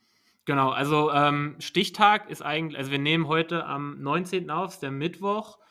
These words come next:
Ähm, hab Peter aber noch ein Veto gegeben, er darf heute noch nicht <laughs> hochladen, weil die Website, äh, noch nicht vollständig funktioniert.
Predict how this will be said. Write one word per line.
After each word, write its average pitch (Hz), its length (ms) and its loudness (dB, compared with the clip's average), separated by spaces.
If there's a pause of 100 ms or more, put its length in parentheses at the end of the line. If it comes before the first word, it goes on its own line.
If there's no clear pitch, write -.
(420)
Ähm, 135 600 -6 (400)
hab 143 220 -6
Peter 170 240 6
aber 160 180 8
noch 156 180 2
ein 147 120 -4
Veto 165 260 2
gegeben, 175 320 0
er 147 80 0
darf 143 240 0
heute 151 160 -2
noch 143 80 -4
nicht 147 240 -8
<laughs> - 20 -6
hochladen, 180 640 0 (300)
weil 139 260 4
die 139 160 0
Website, 165 500 2
äh, 143 120 -4
noch 139 140 0
nicht 147 300 -6
vollständig 151 760 -4
funktioniert. 147 760 -2